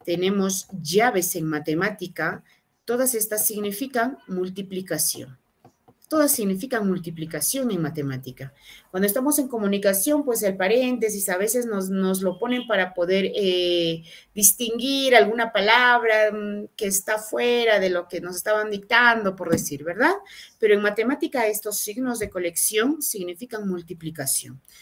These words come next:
¿Qué quiere decir? Como acá tengo varios números dentro del paréntesis, pues este cuatro va a multiplicar a cada uno. Cuatro por X, esto es cuatro X.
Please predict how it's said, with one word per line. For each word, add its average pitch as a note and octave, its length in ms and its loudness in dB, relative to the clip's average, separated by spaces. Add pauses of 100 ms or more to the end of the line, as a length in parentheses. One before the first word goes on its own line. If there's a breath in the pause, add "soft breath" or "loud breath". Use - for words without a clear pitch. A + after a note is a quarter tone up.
(300 loud breath)
¿Qué B3 100 -6
quiere D#4 200 4
decir? A3 360 4
Como F#3 180 2
acá C#4 200 0
tengo D4 240 4
varios G3 360 2
números G#3 460 0
dentro G3 460 -2
del F#3+ 200 -2
paréntesis, G3 680 0
pues F#3 200 -8
este E3+ 240 -6
cuatro A3+ 320 -4
va F#3 80 0
a F3+ 40 0
multiplicar F3+ 580 -6
a F#3+ 140 -4
cada F#3 320 -2
uno. B2+ 340 -6 (460 soft breath)
Cuatro A#3 260 2
por C4 160 6
X, C#4 360 0
esto G3 340 -2
es G3+ 100 -2 (160)
cuatro G#3 320 0
X. F#3+ 560 0